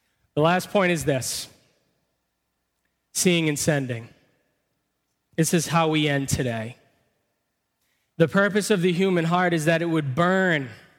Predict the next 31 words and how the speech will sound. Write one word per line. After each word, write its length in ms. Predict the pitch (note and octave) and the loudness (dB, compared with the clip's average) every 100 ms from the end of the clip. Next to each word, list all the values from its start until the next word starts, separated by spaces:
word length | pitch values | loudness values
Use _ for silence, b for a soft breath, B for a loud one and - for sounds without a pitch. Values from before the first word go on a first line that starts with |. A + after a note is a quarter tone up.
| _ _ _ _ _ _ _ _ _ _ _ _ | _ _ _ _ _ _ _ _ _ _ _ _
so 200 | - G3+ | -2 2
that 140 | F3+ F3+ | 2 2
it 60 | |
would 220 | F3+ F#3 F3+ | 0 0 0
invite 500 | F3 E3 G3 G3 E3 | 0 0 0 0 -2
God 360 | F#3 F3 E3+ | 0 2 2
in, 400 | F3 G3 C#3+ A#2 B2 _ _ _ _ _ _ _ _ - | 0 0 -2 -6 -18 _ _ _ _ _ _ _ _ -4
so 180 | - F3+ | 0 2
that 160 | F3 | 2
we 260 | D#3+ G3 G#3 | 0 0 0
could 240 | - F3+ | 0 -2
see 360 | - - G#3 F#3 | -2 0 0 0
who 160 | F#3+ | -2
Jesus 600 | D#3 D3+ F#3 F3+ F3 - | -2 -2 0 0 -2 -2
is, 540 | D3+ B2+ A#2 - - - _ _ _ _ _ _ - | -4 -6 -8 -8 -8 -10 _ _ _ _ _ _ -2
that 160 | D#3 D3+ | 0 0
we 140 | F3+ | 0
would 200 | E3 D3 | 0 -2
go 240 | D#3+ D#3 | 0 0
and 100 | D3 | -2
tell 260 | - D#3 C#3+ | -2 0 0
others 340 | D3 C#3 C3 | 0 -2 -6
about 320 | B2+ B2 B2 A#2 | -4 -4 -4 -8
him. 220 | B2 A#2 _ _ _ _ _ _ _ _ _ _ _ _ _ _ _ _ _ _ _ _ _ - | -12 -16 _ _ _ _ _ _ _ _ _ _ _ _ _ _ _ _ _ _ _ _ _ -4
Have 120 | D#3+ | 0
you 60 | A#3 | 0
ever 100 | C4+ | 0
seen 240 | C4+ B3 | 0 0
something 400 | - A3+ G#3+ E3+ | 0 0 0 -2
so 380 | - - E3+ E3+ | -2 0 0 0
cool 600 | - E3 D#3+ D#3 D3+ | -2 0 0 -2 -6